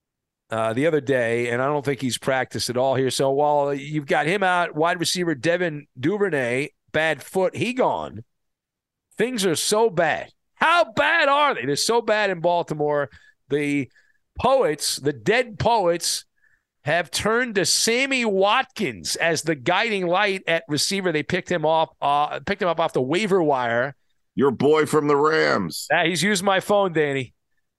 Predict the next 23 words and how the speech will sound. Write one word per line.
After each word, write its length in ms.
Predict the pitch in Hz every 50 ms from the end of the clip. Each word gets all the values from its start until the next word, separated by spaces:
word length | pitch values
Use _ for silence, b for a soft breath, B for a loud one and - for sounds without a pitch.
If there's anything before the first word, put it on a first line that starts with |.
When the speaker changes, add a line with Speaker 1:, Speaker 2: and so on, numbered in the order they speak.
| _ -
Speaker 1:
He 100 | 143 143
has 260 | 160 175 185 175 139
used 240 | 180 185 185 170 -
the 60 | 170
Maller 340 | 160 165 165 170 170 170 151
phone, 480 | - - 165 151 139 131 131 131 127 117 b b b b b b _ _
but 240 | - 127 123 123 123
he 140 | 135 160 160
has 200 | 147 135 - -
been 320 | 143 135 131 139 127 120
miserable 600 | 131 170 190 156 165 165 151 139 143 143 135 139
in 180 | 127 123 127 120
Green 300 | - 147 147 143 139 127
Bay. 680 | 127 135 135 131 131 131 131 127 127 127 127 127 123
The, 340 | 123 120 120 123 123 127 127
the 140 | 127 131 135
Ravens 640 | 139 147 175 208 254 269 240 214 190 165 156 143 143
also, 600 | 165 170 180 214 247 311 - - 214 170 160 160
their 120 | 151 165 165
backup 680 | 139 - - 185 196 233 311 - - - 185 170 -
quarterback, 720 | - 220 170 156 143 143 135 - 139 131 143 160 170 - - - _ _ _ _ _ _ _ _ _ _ _ _ -
I 60 | 160
was 260 | 165 165 131 - -